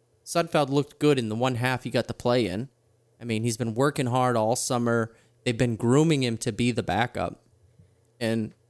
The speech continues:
this is the last year of his deal, so he'll be a free agent. I fully believe he'll get a deal somewhere to, you know,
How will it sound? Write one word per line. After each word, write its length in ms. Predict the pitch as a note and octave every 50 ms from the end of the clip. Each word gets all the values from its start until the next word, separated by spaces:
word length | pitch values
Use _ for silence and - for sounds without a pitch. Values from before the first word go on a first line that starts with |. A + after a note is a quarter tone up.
| _ _ _ -
this 180 | D3+ D3 -
is 100 | E3+ D3+
the 60 | C#3+
last 360 | B2 B2 B2+ B2+ B2+ - - C#3
year 100 | C3+ B2
of 80 | G#2+
his 140 | G#2 G#2 G#2
deal, 360 | - A#2+ A#2 F#2+ - - - -
so 400 | - - - C3+ G2+ F#2 G#2 - _ _ _ _ _ _ _ _ _ _ _
he'll 120 | - D3+ D#3
be 120 | F#3 F3+
a 60 | C#3+
free 340 | B2+ - - C#3+ C3 B2+ A#2+
agent. 380 | B2+ C3+ C3 - A#2 - - -
I 140 | A#2 A#2 A2 - _ _ _ _ _ -
fully 200 | F3 F3 D#3 B2
believe 400 | A#2+ A#2+ B2+ C3+ C3+ B2+ A2 -
he'll 160 | C3+ B2 A#2+ A#2
get 160 | A2+ A#2 G#2
a 80 | G2+
deal 340 | G2 - _ B2 A#2+ A#2+ A2
somewhere 540 | A2 - C3 A#2+ A2+ A2 A2 G#2+ G#2 G#2 A2 - _
to, 160 | B2 A2+ - - _ _ _
you 100 | - B2 A2
know, 180 | A2 A#2 A#2+